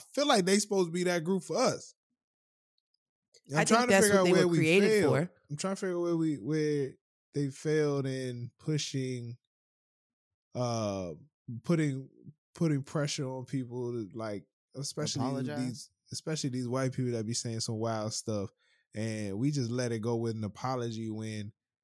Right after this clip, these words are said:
Speaker 1: Kyrie just had to do a whole list of things.
Speaker 3: He ain't do it.
Speaker 1: Kanye, I'm, I'm sure he didn't, but the fact that Kyrie was even proposed, the fact
Speaker 3: Yeah.
Speaker 1: that niggas had the nerve to even put that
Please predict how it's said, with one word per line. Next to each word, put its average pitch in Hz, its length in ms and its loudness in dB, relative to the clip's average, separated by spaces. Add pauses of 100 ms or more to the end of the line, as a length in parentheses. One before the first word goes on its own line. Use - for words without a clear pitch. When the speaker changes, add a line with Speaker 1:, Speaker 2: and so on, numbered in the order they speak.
(240)
Speaker 1:
Kyrie 120 680 -2
just 113 280 -8 (180)
had 123 200 -4
to 113 60 -8
do 113 180 -4
a - 20 -4
whole 127 300 -4
list 120 380 -6
of 101 60 -14 (100)
things. 120 640 -6 (360)
Speaker 3:
He 165 140 -8
ain't 147 200 0
do 127 60 0
it. 127 40 2
Speaker 1:
Kanye, 135 880 -2 (1160)
I'm, 117 160 -6 (160)
I'm 107 80 -8
sure 107 200 -4
he 92 100 -2
didn't, 90 260 -6
but 104 140 -4 (420)
the 135 120 -6
fact 139 240 -2
that 135 100 -2
Kyrie 139 340 0
was 120 260 -4
even 135 240 -2
proposed, 113 680 -4 (260)
the 139 60 -16
fact 165 200 2
Speaker 3:
Yeah. 151 80 2
Speaker 1:
that 147 60 -2
niggas 156 200 0
had 143 140 0
the 123 80 -2
nerve 135 380 -2
to 123 60 -2
even 113 220 -4
put 135 220 -4
that 123 220 -4